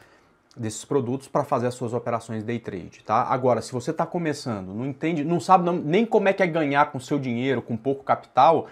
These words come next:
não é alavancando que você vai resolver seus problemas. Provavelmente você vai criar um problema, tá?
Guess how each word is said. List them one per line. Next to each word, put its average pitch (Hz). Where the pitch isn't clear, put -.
não 127
é 131
alavancando 151
que -
você 165
vai 151
resolver 151
seus 139
problemas. 120
Provavelmente 131
você 147
vai 139
criar 127
um 123
problema, 117
tá? 135